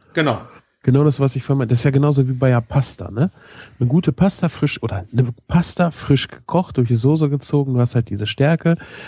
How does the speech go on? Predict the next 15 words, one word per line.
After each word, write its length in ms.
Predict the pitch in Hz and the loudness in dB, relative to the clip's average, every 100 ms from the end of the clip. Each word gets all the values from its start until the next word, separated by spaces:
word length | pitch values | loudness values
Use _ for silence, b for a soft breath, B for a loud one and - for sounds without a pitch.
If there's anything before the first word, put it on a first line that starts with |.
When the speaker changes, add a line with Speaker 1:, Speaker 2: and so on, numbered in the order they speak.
| B - | B -2
Speaker 2:
noch 140 | 143 | 0
drumherum, 420 | - 143 135 143 | 2 0 2 2
die 80 | 120 | 2
die 120 | 120 | 2
Soße 280 | 113 113 110 | 2 2 2
auch 60 | 131 | 2
nochmal 200 | 160 151 | 2 2
so 100 | 135 | 2
leicht 480 | 127 139 151 147 - | 2 4 2 0 -8
abbindet, 580 | 131 - - 143 139 127 | -8 -6 -2 0 0 -2
so 100 | - | -4
ein 60 | 127 | -4
bisschen 260 | 123 127 | -2 -2
cremig 480 | 120 - 131 131 123 | -2 2 2 2 -2
macht. 320 | 127 120 - | -4 -4 -6